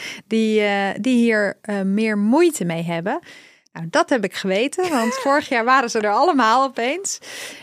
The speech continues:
Speaker 1: En dan sta ik niet meer mijn verhaal te houden. Dan sta ik echt te ontvangen. Dan, dan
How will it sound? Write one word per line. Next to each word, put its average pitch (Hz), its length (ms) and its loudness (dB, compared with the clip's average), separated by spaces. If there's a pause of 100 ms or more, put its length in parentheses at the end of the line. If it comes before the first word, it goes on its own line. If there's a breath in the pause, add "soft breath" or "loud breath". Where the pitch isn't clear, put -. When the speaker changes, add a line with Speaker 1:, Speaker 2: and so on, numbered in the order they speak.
(120)
Speaker 1:
En 262 400 0 (240)
dan 269 520 2
sta 285 340 0
ik 240 120 -4
niet 311 200 2
meer 285 200 2
mijn 254 160 4
verhaal 262 420 0
te 180 380 -2 (100)
houden. 190 540 -4 (180)
Dan 254 280 0
sta 294 180 2
ik 269 100 -2
echt 277 220 -2
te 262 100 -2
ontvangen. 208 600 0
Dan, 240 340 2
dan 226 440 0